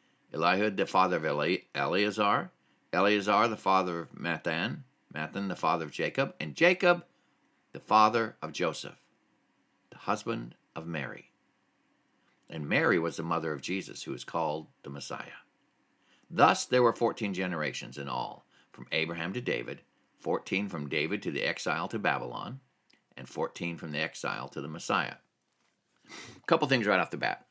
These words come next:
That last statement in verse seventeen. Fourteen generations, from Abraham to David. Fourteen from David to the exile,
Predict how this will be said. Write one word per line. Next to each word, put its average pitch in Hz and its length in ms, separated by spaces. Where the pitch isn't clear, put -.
That 87 160
last 87 260
statement 65 400
in 71 40
verse 71 200
seventeen. 64 500
Fourteen 90 400
generations, 76 640
from 62 220
Abraham 85 360
to 82 80
David. 62 380
Fourteen 117 580
from 90 200
David 87 340
to - 80
the 76 120
exile, - 520